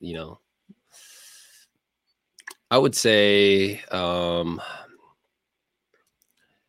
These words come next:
I would say a Action International chambered in,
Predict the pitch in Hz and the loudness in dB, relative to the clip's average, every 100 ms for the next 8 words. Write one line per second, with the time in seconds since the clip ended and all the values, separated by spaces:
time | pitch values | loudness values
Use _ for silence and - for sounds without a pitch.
0 | _ _ - 104 110 - 104 95 92 - | _ _ -4 -2 -2 -2 0 2 2 2
1 | 85 82 82 82 82 82 82 85 98 104 | 0 0 0 -2 -2 -4 -6 -4 0 0
2 | - 107 101 90 87 - 95 87 87 87 | 2 0 2 2 0 -2 -4 -4 -4 -6
3 | - 90 87 85 78 80 82 82 80 80 | -4 -4 -2 -6 -6 -8 -6 -6 -8 -8
4 | 80 | -12